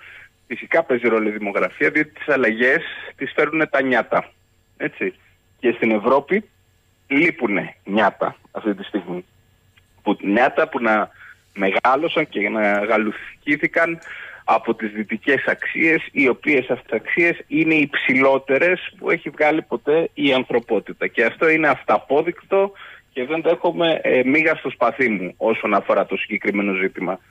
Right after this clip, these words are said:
Με όλα τα αρνητικά της η Δύση, έτσι, είναι, ε, ο πολιτισμός εκείνος που αυτή τη στιγμή από όλη την παράδοσή της είναι ο ανώτερος ο οποίος έχει γεννήσει η ανθρωπότητα, με τα καλά του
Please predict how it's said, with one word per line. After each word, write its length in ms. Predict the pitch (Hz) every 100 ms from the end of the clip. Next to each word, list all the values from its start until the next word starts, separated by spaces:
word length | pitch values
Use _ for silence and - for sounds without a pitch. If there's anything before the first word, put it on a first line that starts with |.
| _ _
Με 140 | 131 156
όλα 260 | 170 143
τα 120 | - 113
αρνητικά 540 | 110 110 - - 127
της 300 | - 98 - -
η 120 | 117
Δύση, 680 | 101 107 120 - 165 202 254 _ _ _ -
έτσι, 460 | 175 185 - 139 -
είναι, 540 | 151 170 196 214 214 -
ε, 500 | 147 127 117 110 107
ο 140 | - 143
πολιτισμός 680 | 131 123 110 120 147 156 147
εκείνος 500 | - - 151 175 - -
που 120 | -
αυτή 240 | - -
τη 160 | - -
στιγμή 600 | - 120 - 139 107 - _ _
από 300 | - 127 -
όλη 100 | 151
την 120 | 151 120
παράδοσή 500 | 131 131 113 - 190 -
της 240 | - - -
είναι 220 | 196 214
ο 40 |
ανώτερος 600 | 170 262 - 202 - 190
ο 40 | 175
οποίος 220 | - 190
έχει 140 | 190 175
γεννήσει 320 | 143 147 190 185
η 40 |
ανθρωπότητα, 460 | 165 156 127 113 113
με 120 | 135
τα 160 | - 127
καλά 420 | 110 107 107 113
του 280 | - 214